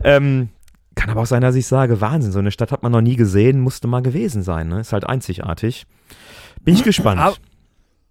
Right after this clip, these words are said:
Speaker 2: <coughs> sorry, aber, äh, kostet
Speaker 1: Mhm.
Speaker 2: jetzt Eintritt, ne? In Venedig.
Speaker 1: Äh,
Speaker 2: Musst
Speaker 1: boah,
Speaker 2: du,
Speaker 1: ich hoffe
Speaker 2: musst du blechen. Ich
Speaker 1: Ja,
Speaker 2: glaub,
Speaker 1: das
Speaker 2: ein
Speaker 1: wird
Speaker 2: Fünfer oder was? Hab ich
Speaker 1: Ja?
Speaker 2: da gehört.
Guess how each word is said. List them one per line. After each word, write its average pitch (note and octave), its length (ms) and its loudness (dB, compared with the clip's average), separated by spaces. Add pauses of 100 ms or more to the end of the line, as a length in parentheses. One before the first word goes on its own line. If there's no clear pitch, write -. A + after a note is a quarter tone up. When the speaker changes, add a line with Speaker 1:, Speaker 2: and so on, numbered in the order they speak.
(160)
Speaker 2:
<coughs> F4 1080 -2
sorry, C#3 300 -2 (180)
aber, F#3+ 480 2
äh, D#3+ 240 2
kostet F#2+ 420 2
Speaker 1:
Mhm. C3 40 0
Speaker 2:
jetzt D3+ 160 -2
Eintritt, G#3+ 340 -2
ne? C3+ 240 0 (120)
In B2+ 140 0
Venedig. G#2+ 440 -2 (1000)
Speaker 1:
Äh, G#2+ 640 6 (380)
Speaker 2:
Musst D3+ 280 2
Speaker 1:
boah, G3+ 80 4
Speaker 2:
du, F#3 60 2
Speaker 1:
ich F3+ 100 -8
hoffe - 60 4
Speaker 2:
musst G#3 140 2
du A3 60 2
blechen. G3+ 380 0 (320)
Ich C#3 160 -2
Speaker 1:
Ja, A2 100 4
Speaker 2:
glaub, - 40 2
Speaker 1:
das G2+ 100 0
Speaker 2:
ein - 40 0
Speaker 1:
wird E3 120 4
Speaker 2:
Fünfer G3 260 4
oder G2+ 180 0
was? G2+ 240 -2 (400)
Hab A#2+ 120 2
ich D3 80 2
Speaker 1:
Ja? A3+ 60 4
Speaker 2:
da G#2 100 0
gehört. G2 380 -2